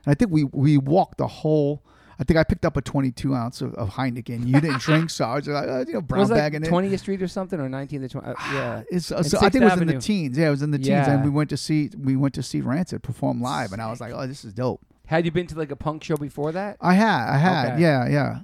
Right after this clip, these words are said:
Speaker 1: Um, a few ones. There was a spot in Brooklyn I remember going to once, but I wasn't,
Speaker 2: Was it
Speaker 1: you know.
Speaker 2: Lemore's? You ever go to Lemore's in
Speaker 1: Yeah,
Speaker 2: Brooklyn?
Speaker 1: yeah, yeah. Lemore's East. We performed at Lemore's a few times.
Speaker 2: And
Speaker 1: Yeah,
Speaker 2: that was
Speaker 1: yeah.
Speaker 2: probably a dream for Bill because that is a metal club.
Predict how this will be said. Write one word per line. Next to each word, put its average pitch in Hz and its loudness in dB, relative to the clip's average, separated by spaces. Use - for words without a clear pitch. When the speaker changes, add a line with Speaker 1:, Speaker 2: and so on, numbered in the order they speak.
Speaker 1:
Um, 131 2
a - -2
few 160 6
ones. 139 8
There 139 4
was 147 2
a 131 -4
spot - -4
in 107 -6
Brooklyn 127 4
I 104 -4
remember 107 -6
going 107 -6
to - -12
once, 113 -10
but 110 -6
I 131 -4
wasn't, 160 0
Speaker 2:
Was 151 4
it 175 2
Speaker 1:
you 160 0
know. - 0
Speaker 2:
Lemore's? 165 0
You 165 -2
ever 160 -6
go 160 -2
to 151 -2
Lemore's 139 -4
in 120 0
Speaker 1:
Yeah, 110 0
Speaker 2:
Brooklyn? 104 -4
Speaker 1:
yeah, 92 -12
yeah. - -14
Lemore's 104 -2
East. 107 -2
We 143 8
performed 151 0
at 113 -8
Lemore's 107 -6
a 107 -10
few 107 -8
times. 104 -12
Speaker 2:
And - -2
Speaker 1:
Yeah, 160 0
Speaker 2:
that 160 0
was 156 -4
Speaker 1:
yeah. 143 2
Speaker 2:
probably 151 4
a - 0
dream 156 -2
for 143 -6
Bill 147 4
because 131 -4
that 139 -6
is 123 -8
a 131 -6
metal 123 -4
club. 95 -10